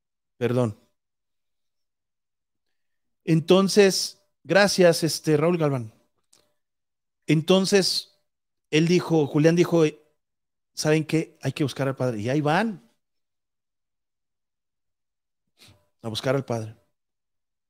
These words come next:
Y le dicen, "Sacerdote, estaba pasando esto, eh. Una persona me molestó, una persona, hice molestar, hice enojar a una persona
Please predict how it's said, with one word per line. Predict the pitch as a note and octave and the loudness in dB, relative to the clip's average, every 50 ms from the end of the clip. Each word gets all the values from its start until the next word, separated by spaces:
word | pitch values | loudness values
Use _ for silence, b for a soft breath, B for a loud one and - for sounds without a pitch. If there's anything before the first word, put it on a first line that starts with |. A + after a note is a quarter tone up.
| _ _ _ _ _ _ _ _ _ _ _ _ _ _ _ _ _ _ _ | _ _ _ _ _ _ _ _ _ _ _ _ _ _ _ _ _ _ _
Y | A#2+ A2+ | -8 -6
le | A2+ A2+ | -4 -2
dicen, | A2+ A#2+ A#2+ A2+ - - C3 A#2+ A#2 A2 G2+ G#2 - _ _ _ _ _ _ _ _ _ _ _ _ _ _ _ _ _ _ _ _ _ _ _ _ _ _ _ _ _ _ _ | -2 -2 -4 -4 -4 -4 -2 -2 -2 -4 -6 -10 -16 _ _ _ _ _ _ _ _ _ _ _ _ _ _ _ _ _ _ _ _ _ _ _ _ _ _ _ _ _ _ _
"Sacerdote, | _ - C3 A#2+ - C#3 C3 C#3 D#3+ D#3+ - E3+ | _ -4 -4 -2 0 0 2 4 2 2 2 -2
estaba | D#3+ - - D#3 D3+ D3+ | -4 -2 0 -2 0 0
pasando | - C3 - - C#3+ C#3 C#3+ C#3+ C#3 | -2 -4 -2 -2 -2 -2 0 0 0
esto, | C#3+ C#3 - - - C#3 C3+ | 0 -2 -4 -6 -6 -4 -4
eh. | C#3 C3+ C3+ - _ _ _ _ _ _ _ _ _ _ _ _ _ _ _ _ _ _ | -4 -6 -8 -12 _ _ _ _ _ _ _ _ _ _ _ _ _ _ _ _ _ _
Una | - C#3+ C#3+ D3 | -12 -12 -6 -4
persona | D3 C3 - D3+ D3+ D#3 | -4 -4 -2 -2 0 0
me | D3+ C#3 | 0 -2
molestó, | C3 A#2+ A2+ G#2+ - - D3 D3 | -2 -4 -6 -8 -6 -2 0 0
una | D#3 D#3 D3+ D3 C#3+ | 2 2 0 -2 -4
persona, | - C3+ A#2+ - - C3+ C3+ C3+ C3+ C#3 - _ | -6 -8 -8 -6 -6 -4 -4 -4 -6 -6 -8 _
hice | F3 F3+ G3 - G3+ F#3+ | -2 -2 0 2 0 2
molestar, | F3+ D#3+ C#3+ C3+ - - D#3+ D#3+ D#3+ D3+ - _ _ - | 2 2 2 0 0 0 0 0 0 -2 -8 _ _ -8
hice | C#3 C#3 C3+ - E3 | -8 -8 -6 -4 -4
enojar | D#3 C3+ - C#3 C#3+ | -4 -4 -4 -4 -4
a | D3+ | -2
una | D#3 D3 D3 | -4 -4 -4
persona | - B2 A#2+ - C#3+ C#3+ C#3+ D3 D3+ - | -6 -8 -6 -6 -6 -4 -4 -6 -8 -10